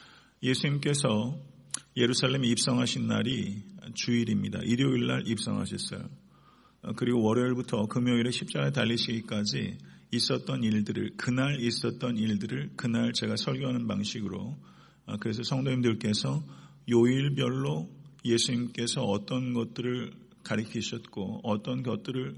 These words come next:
겪으셨는지, 그렇게 그 순서에 따라서 우리가 예수 그리스도의 흔적을, 예수 그리스도의 행적을 차분하게 따라가는 방식으로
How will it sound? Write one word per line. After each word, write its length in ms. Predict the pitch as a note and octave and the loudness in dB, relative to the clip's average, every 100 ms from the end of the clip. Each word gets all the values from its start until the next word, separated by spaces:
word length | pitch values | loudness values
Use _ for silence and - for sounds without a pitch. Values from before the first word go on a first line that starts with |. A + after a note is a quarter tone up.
| - | -6
겪으셨는지, 1080 | G#2+ G#2 A#2 A#2+ A2 G#2+ G2+ G#2 C#3 - - - - - - G#2+ | -4 -2 -2 0 2 4 4 2 0 -2 -4 -10 -20 -20 -10 -6
그렇게 320 | A#2+ A2+ - G#2 A2+ - - | -2 -2 -2 -2 -4 -8 -6
그 100 | B2 | -4
순서에 480 | - C#3+ C#3 C#3 C#3 | 0 2 4 2 2
따라서 640 | C3+ A2 A2 - C#3 D#3+ - - - - - | 2 2 2 2 2 0 -6 -16 -18 -12 -6
우리가 200 | A#2+ A#2 | -2 4
예수 300 | A#2 A2+ B2 | 4 4 0
그리스도의 320 | A#2+ - B2+ | 0 -2 -4
흔적을, 760 | D#3 D3+ C3+ G#2+ C3+ G2+ F#2 - | -2 -2 -2 -2 -2 -4 -4 -2
예수 280 | A2 - | -2 0
그리스도의 300 | A#2+ A#2 C3+ | -2 -2 -2
행적을 640 | D3+ D#3+ C#3+ G#2+ F#2+ G#2 E3+ - - - _ G#2+ | 0 0 0 0 0 -4 -8 -14 -20 -20 _ -4
차분하게 640 | G#2 - D3 D#3 B2+ G#2+ G#2+ | -2 0 -2 0 0 2 0
따라가는 400 | D3 C#3 C#3 C#3 | 0 0 2 0
방식으로 720 | A#2 G#2 G#2 A2+ G2+ G#2 C3 | 0 0 0 0 -2 -2 -2